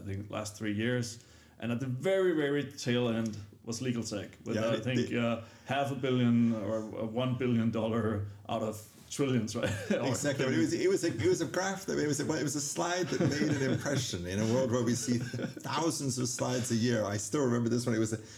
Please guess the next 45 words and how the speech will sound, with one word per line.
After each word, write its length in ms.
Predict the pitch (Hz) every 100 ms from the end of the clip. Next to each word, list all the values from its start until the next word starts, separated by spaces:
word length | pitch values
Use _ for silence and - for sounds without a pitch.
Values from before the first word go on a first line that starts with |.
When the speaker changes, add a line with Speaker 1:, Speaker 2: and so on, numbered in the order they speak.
| -
Speaker 2:
one 120 | 139
of 60 | 135
those 160 | 110 107
long 420 | 131 160 170 165
tail, 340 | - 135 127 104
very, 240 | 135 175 160
very, 160 | 143
the 160 | - 120
long 280 | 139 160 151
tail, 440 | - 151 156 156 101
that's, 500 | 131 151 - - -
it 120 | 135
was 180 | 120 120
that 280 | 160 156
graph, 360 | - 139 131 120
but 100 | 127 -
Speaker 1:
Yeah. 40 |
Speaker 2:
then 100 | 151
it 100 | 143
had 160 | 139 135
a, 200 | 131 127 - - -
it 240 | - - 143
had 160 | 160
sort 160 | 165 135
of 60 | 131
a 20 |
cut 460 | - - 175 - 107
where 280 | 120 110 -
you 160 | 117 120
could 120 | 131
see, 200 | 117 -
right, 260 | 120 101 98
like, 180 | 104 95
they 80 | 113
extended 580 | 113 - 139 131 113 -
just 220 | 175 -
to 60 |
show 140 | - 143
you 100 | 120
how 220 | - 180
far 300 | - 117 98
away 220 | 95 95
it 60 | 98
was 340 | 92 92 107
Speaker 1:
Exactly. 120 | 120